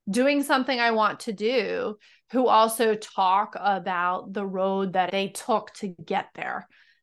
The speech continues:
And so I'm happy to talk about the fact that I have had fear issues with my horse.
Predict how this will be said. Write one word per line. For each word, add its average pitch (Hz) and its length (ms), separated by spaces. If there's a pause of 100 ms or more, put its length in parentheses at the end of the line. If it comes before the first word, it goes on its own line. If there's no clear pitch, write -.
And 208 140
so 202 380
I'm 208 300
happy 202 560
to 190 100
talk 190 320
about 185 300
the 190 100
fact 170 560
that 175 380 (100)
I 190 220
have 185 200
had 208 360
fear 208 260
issues 196 380
with 196 180
my 185 140
horse. 196 420